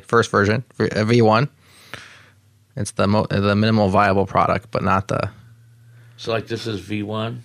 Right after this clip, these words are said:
Speaker 1: <laughs> Yeah, exactly. And we're all waiting for, uh, you know, John two point oh.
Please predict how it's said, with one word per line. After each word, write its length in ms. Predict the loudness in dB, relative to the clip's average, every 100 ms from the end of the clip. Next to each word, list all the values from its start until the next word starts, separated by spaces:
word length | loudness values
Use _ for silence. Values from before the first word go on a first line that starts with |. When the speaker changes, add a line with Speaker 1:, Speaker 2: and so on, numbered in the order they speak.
| 0
Speaker 1:
<laughs> 400 | 2 6 4 6
Yeah, 240 | 2 2 0 0
exactly. 640 | 0 0 -2 -8 -8 -8 _ _ _ -20 -20 -20 -20 _ _ _ -8
And 140 | -2 0
we're 100 | 4
all 220 | 4 4
waiting 260 | 2 0
for, 440 | -2 0 2 2 0
uh, 260 | -2 -6 -6
you 80 |
know, 160 | -4 -4
John 300 | 0 0 0
two 120 | -2
point 300 | -2 -2 0
oh. 200 | 0 -2